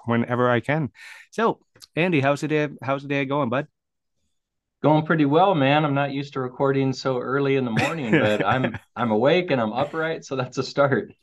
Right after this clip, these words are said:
Speaker 1: Oh, I know, I know. Uh, Andy is so busy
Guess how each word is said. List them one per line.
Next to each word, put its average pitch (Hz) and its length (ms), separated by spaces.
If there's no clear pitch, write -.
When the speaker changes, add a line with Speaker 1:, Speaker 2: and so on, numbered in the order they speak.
Speaker 1:
Oh, 165 300
I 135 140
know, 107 260
I 104 260
know. 101 240
Uh, 123 400
Andy 156 560
is 131 420
so 147 340
busy 143 540